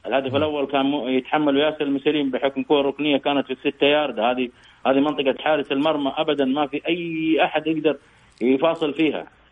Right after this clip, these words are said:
أخطأ فيها ياسر، كان مفترض إنه، إنه يكون حاضر في الكرة. أما بالنسبة للخطأين اللي حصل منهم، أخطاء كانت من العمق واضحة جدًا. ثرو باس اتلعب بين المدافعين، اللاعب سريع،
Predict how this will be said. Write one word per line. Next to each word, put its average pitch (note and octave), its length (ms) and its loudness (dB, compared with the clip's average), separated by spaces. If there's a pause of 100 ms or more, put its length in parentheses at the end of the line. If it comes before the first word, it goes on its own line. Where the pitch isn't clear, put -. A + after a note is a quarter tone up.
أخطأ C3+ 280 0
فيها C#3 280 2
ياسر، F#3 380 2 (400)
كان B2+ 100 -2
مفترض C3 400 0
إنه، B2+ 320 -2
إنه A#2+ 360 -2 (840)
يكون A#2 260 0
حاضر C#3 260 2
في - 140 -6
الكرة. G#2 340 -2 (320)
أما F#3+ 220 2
بالنسبة E3+ 440 0
للخطأين C#3+ 840 0
اللي C3+ 240 0
حصل D#3+ 280 0
منهم، G#3+ 340 -2 (360)
أخطاء C#3 380 0
كانت C3+ 360 0
من C3+ 120 0
العمق D#3+ 320 0 (240)
واضحة B2 320 0
جدًا. E3 400 -2 (360)
ثرو F3 140 4
باس C3+ 300 0
اتلعب C3+ 420 -2
بين C#3+ 160 0
المدافعين، C3 680 0 (380)
اللاعب C3+ 440 2
سريع، F3 340 2